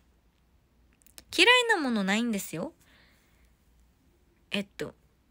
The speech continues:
キノコと、生の玉ねぎとか、生のなんか、ニンニクとか、生ものはできないですけど、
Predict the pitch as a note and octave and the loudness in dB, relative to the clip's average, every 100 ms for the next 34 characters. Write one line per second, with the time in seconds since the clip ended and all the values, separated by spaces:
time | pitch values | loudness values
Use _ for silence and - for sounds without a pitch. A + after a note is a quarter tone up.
0 | _ _ _ _ _ _ _ _ _ _ | _ _ _ _ _ _ _ _ _ _
1 | _ - - G4+ A4+ E4+ - D#3+ - - | _ -16 -2 2 2 2 -2 -6 -8 -14
2 | _ - B3 C4+ F3+ C3 _ _ _ _ | _ -2 0 2 0 -4 _ _ _ _
3 | _ _ _ _ _ _ _ _ _ - | _ _ _ _ _ _ _ _ _ -4
4 | G3+ A#3 D4+ D#4 D4+ D4+ D#4 D4+ C4 A3 | -2 0 0 0 0 0 2 0 -2 -4
5 | F3+ - F3+ F#3 F#3 A#3+ A#3 A#3 A3 E3 | -8 -8 -6 -4 0 0 0 0 -2 -4
6 | - D#3 C#3+ - - F#3 G3+ G3+ G3 G#3 | -8 -10 -10 -14 -12 -4 -2 -2 -2 -6
7 | - - - - - _ _ _ _ _ | -8 -10 -10 -14 -16 _ _ _ _ _
8 | - G#3+ B3 C#4+ C#4 B3+ F#3 D#3 F3+ F3 | -4 2 4 4 4 0 -2 -6 -10 -8
9 | F#3+ E3+ - - - - F#3 E3+ | -6 -6 -10 -14 -16 -12 -10 -10